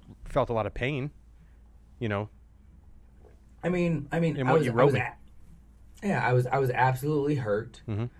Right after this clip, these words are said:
Speaker 2: Um, I was crushed. You know, um, I had never even thought about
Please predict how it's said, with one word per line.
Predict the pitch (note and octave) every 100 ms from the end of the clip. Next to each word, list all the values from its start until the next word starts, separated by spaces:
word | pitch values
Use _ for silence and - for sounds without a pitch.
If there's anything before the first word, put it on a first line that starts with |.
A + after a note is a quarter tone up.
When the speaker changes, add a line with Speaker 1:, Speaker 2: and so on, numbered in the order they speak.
| - - -
Speaker 2:
Um, | A#2 A2+ A2 G#2+ G2+
I |
was | A#2+ A#2
crushed. | - D3+ A#2+ C3 - - - - - - - - - - - A#2
You | A#2+
know, | A#2 A2+ A2+ A2+ G#2
um, | A2+ A2+ A2 G#2 G2 F#2+ F2+ - - - - - -
I |
had | C3+ C#3+
never | C#3+ C#3
even | D3 B2 G#2
thought | - A#2 B2+ B2+
about | A#2+ G#2+ G2+ G2